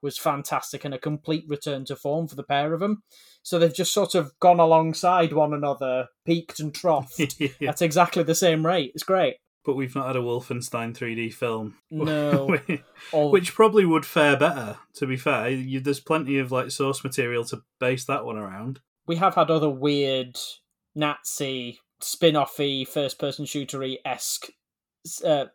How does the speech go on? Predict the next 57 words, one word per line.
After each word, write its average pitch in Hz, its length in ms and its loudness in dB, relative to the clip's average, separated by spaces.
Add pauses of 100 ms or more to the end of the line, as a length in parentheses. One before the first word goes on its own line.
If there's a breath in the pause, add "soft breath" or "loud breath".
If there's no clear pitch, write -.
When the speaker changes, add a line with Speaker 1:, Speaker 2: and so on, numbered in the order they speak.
(140)
Speaker 1:
films, 139 440 2
Speaker 2:
<laughs> - 20 -4
Speaker 1:
though, 135 340 2
that 135 200 -6
you 156 100 -2
could 156 220 -6
probably 147 380 2
just 143 420 -6 (200 loud breath)
slap - 520 0
the 165 100 4
Wolfenstein 147 800 2
label 147 360 2
on 143 140 2
and 143 100 -4
go, 143 200 2
"Yeah, 196 200 6
fair 147 280 4
Speaker 2:
<laughs> - 0 -
Speaker 1:
enough." 156 320 2
Speaker 2:
Yeah. 123 140 -10
Speaker 1:
<laughs> - 40 -20 (1160 loud breath)
But, 175 200 6
yeah, 147 220 2
it 165 180 -2
has 165 180 2
been 165 160 -4
done 147 180 -4
to 143 100 -10
death. 120 220 -6 (840 loud breath)
Speaker 2:
What 151 120 -2
was 185 120 -2
that 202 180 2
series 165 400 0
they 143 140 2
did 131 180 0
where 127 160 2
Hitler 127 320 -2
won? 120 460 -4
Speaker 1:
Uh, 147 200 6
Man 156 220 2
in 156 60 0
the 151 80 0
High 151 180 0
Tower. - 380 -4 (160)
Speaker 2:
That's 151 260 2
the 135 100 2
one, 104 200 -4
yeah. 120 260 -2
I've, 113 80 -10 (100)
I've 131 200 -10
not 170 160 -6
watched 143 280 -8
that - 140 -12
one, - 260 -16
but, 110 140 -8
I 113 100 -8
mean, 117 240 -12